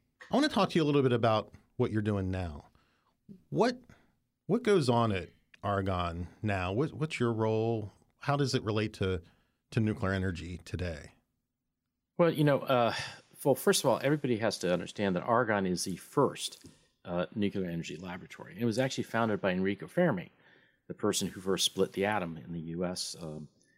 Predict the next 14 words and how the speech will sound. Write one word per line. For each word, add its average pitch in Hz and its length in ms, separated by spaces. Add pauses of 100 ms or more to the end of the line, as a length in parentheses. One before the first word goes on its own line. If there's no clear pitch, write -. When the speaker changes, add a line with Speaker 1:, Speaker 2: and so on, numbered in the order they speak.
(280)
Speaker 2:
and 85 440
built 101 180
the - 80
first, 92 400
uh, 80 220 (320)
first 90 320
nuclear 92 240
reactor, 101 460
all 87 260 (100)
called 85 300
Chicago 90 520
Pile 85 340
Number 82 240
One, 101 260